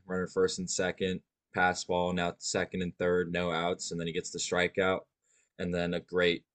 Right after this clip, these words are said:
gets the ground ball with a great play from Oakley and A P to get the runner out going home, and then the fly ball.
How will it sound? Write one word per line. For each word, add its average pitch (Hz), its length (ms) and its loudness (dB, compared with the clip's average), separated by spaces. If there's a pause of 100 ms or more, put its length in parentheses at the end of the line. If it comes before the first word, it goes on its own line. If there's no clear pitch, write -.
gets 101 160 2
the 92 80 -4
ground 92 260 2
ball 90 160 4
with 87 160 0
a - 40 -20
great 90 300 0
play 90 200 2
from 85 160 -8
Oakley 87 320 -2
and 85 100 -2
A 87 200 -2
P 92 260 -2
to 95 80 -4
get 87 180 -4
the 85 80 -8
runner 90 220 0
out 85 140 -4
going 87 180 0
home, 92 280 -4
and 87 60 -4
then 82 80 -8
the 82 60 -18
fly 87 260 -2
ball. 85 380 0